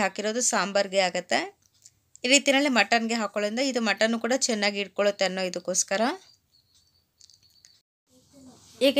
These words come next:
ಇದೊಂದು ನಿಮಿಷ ಇದೇ ರೀತಿಯಲ್ಲಿ ಚೆನ್ನಾಗಿ ಬಿಸಿ ಬರೋದಕ್ಕೆ ಬಿಡಬೇಕಾಗತ್ತೆ ಒಂದು ನಿಮಿಷ. ಈಗ ನೋಡಿ ಫ್ರೆಂಡ್ಸ್, ಎಲ್ಲ ಬಿಸಿ ಬಂದಮೇಲೆ ಈಗ ಇದಕ್ಕೆ ರುಬ್ಬಿಟ್ಕೊಂಡಿರೋಂಥ ಮಸಾಲೆಯನ್ನು ಹಾಕ್ಕೊಳ್ಳೋಣ. ಈಗ ಜಾರ್ ತೊಳೆದ ನೀರನ್ನು ಕೂಡ ಹಾಕ್ಕೊಳ್ಬೇಕಾಗತ್ತೆ.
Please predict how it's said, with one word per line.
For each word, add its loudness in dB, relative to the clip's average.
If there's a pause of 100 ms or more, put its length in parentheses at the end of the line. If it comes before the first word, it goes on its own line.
(100)
ಇದೊಂದು 0
ನಿಮಿಷ 0 (140)
ಇದೇ 2 (100)
ರೀತಿಯಲ್ಲಿ 0 (100)
ಚೆನ್ನಾಗಿ -2
ಬಿಸಿ -4
ಬರೋದಕ್ಕೆ 2
ಬಿಡಬೇಕಾಗತ್ತೆ -2 (140)
ಒಂದು -6 (100)
ನಿಮಿಷ. -8 (1400)
ಈಗ -2 (100)
ನೋಡಿ 4
ಫ್ರೆಂಡ್ಸ್, -2
ಎಲ್ಲ 2 (120)
ಬಿಸಿ 0 (100)
ಬಂದಮೇಲೆ -2 (960)
ಈಗ 0 (100)
ಇದಕ್ಕೆ 0
ರುಬ್ಬಿಟ್ಕೊಂಡಿರೋಂಥ 0 (120)
ಮಸಾಲೆಯನ್ನು 0
ಹಾಕ್ಕೊಳ್ಳೋಣ. -2 (1400)
ಈಗ 2 (160)
ಜಾರ್ 6
ತೊಳೆದ -2 (120)
ನೀರನ್ನು -4
ಕೂಡ -2 (100)
ಹಾಕ್ಕೊಳ್ಬೇಕಾಗತ್ತೆ. -4